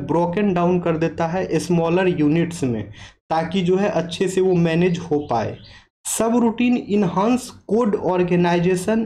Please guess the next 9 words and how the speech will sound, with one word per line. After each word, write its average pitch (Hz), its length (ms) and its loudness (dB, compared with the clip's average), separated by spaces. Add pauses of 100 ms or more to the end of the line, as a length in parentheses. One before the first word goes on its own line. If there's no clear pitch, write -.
(160)
readability 190 920 0
and 180 240 0 (240)
reusability। 165 920 2 (1300)
और 170 200 0
सब 180 320 0
रूटीन्स 220 420 2
जो 202 140 2
है 196 180 2
फ्रेंड, 202 380 2